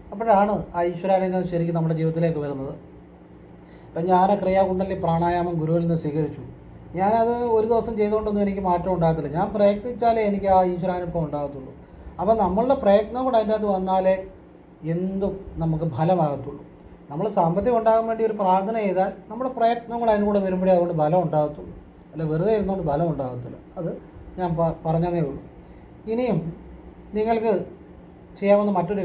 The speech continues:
കാര്യം, ഈ രാവിലെയും വൈകിട്ടും കർപ്പൂരം തൊട്ട്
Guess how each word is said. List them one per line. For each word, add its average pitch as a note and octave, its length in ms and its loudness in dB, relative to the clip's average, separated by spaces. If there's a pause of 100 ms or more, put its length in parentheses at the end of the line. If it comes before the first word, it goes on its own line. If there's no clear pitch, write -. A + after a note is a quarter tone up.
കാര്യം, D#3 280 0 (580)
ഈ A3 120 -8 (1200)
രാവിലെയും A3+ 440 6
വൈകിട്ടും F#3+ 340 -2
കർപ്പൂരം G3+ 520 0
തൊട്ട് D#3+ 240 -2